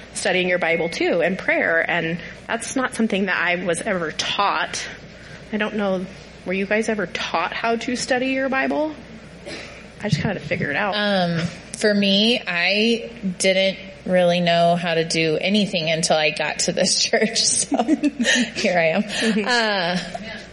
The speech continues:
Speaker 2: they, um, so for me, what I started learning was through Rick Renner. He's one of my favorite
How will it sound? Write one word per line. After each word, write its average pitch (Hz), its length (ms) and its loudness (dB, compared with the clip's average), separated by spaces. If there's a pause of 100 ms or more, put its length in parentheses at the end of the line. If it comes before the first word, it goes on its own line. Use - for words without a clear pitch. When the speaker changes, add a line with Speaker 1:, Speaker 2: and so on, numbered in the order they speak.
(140)
Speaker 2:
they, 214 540 4
um, 196 800 0
so 214 240 2
for 214 160 2
me, 247 400 4
what 208 240 4
I 208 220 2
started 214 400 2
learning 190 400 2
was 175 400 4
through 180 380 2
Rick 196 260 0
Renner. 180 240 4
He's 185 240 2
one 175 100 4
of 170 60 2
my 170 100 4
favorite 165 600 -2